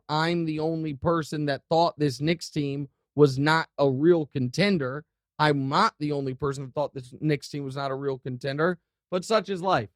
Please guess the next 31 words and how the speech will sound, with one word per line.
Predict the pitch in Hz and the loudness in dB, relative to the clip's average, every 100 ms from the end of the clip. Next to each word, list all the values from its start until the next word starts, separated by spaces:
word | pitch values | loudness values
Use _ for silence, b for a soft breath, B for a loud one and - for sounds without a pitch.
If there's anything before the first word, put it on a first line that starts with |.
| _ 175 | _ 2
I | |
give | 202 202 | 4 4
'em | 175 | 4
credit. | 185 165 120 _ _ _ _ _ _ | 2 2 0 _ _ _ _ _ _
J-, | 147 160 156 | 0 2 2
they, | 160 147 | 0 0
they | 147 | -2
lost | 151 180 185 | 0 0 0
Julius | 196 185 180 | 0 0 0
Randle | 175 185 180 | -4 -6 -4
yesterday. | 180 170 180 170 | 0 0 0 -2
They | |
didn't | 147 175 | 0 -4
miss | 175 175 165 | -4 -6 -8
a | |
beat. | 147 170 170 _ _ _ _ | -4 -4 -4 _ _ _ _
They | 147 | 4
made | 151 160 170 143 | 4 4 2 0
the | |
Ca-, | 131 151 - | -4 -6 -6
the | 147 | -8
Cavs | - 185 233 254 165 | -2 0 2 2 2
all | 185 175 | 2 2
of | 156 | 0
a | 135 | -4
sudden | - 185 180 135 120 - _ _ _ _ _ | 0 2 2 0 -4 -8 _ _ _ _ _
are | 156 151 143 131 113 101 _ _ _ _ _ _ - | 6 6 6 0 -2 -8 _ _ _ _ _ _ 8
going | 175 170 156 | 8 8 2
to | |
be | 147 156 151 | -2 -4 -2
in | 131 120 110 | -2 -2 -6